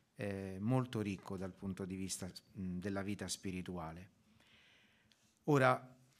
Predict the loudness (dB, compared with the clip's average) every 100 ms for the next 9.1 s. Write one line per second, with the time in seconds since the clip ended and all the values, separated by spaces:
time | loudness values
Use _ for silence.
0 | _ _ _ _ -6 2 2 2 0 4
1 | 4 2 2 2 4 4 4 2 2 0
2 | 0 -4 -20 -16 -2 0 4 4 4 4
3 | 4 2 2 2 0 -2 -2 -2 -2 -4
4 | -6 -8 -8 -12 -4 -2 2 0 0 -8
5 | _ _ _ _ _ _ -20 -20 _ -20
6 | _ _ _ _ _ -20 -20 -20 -20 _
7 | -20 -4 -2 2 4 6 4 2 4 4
8 | 4 4 4 4 4 4 4 2 0 -6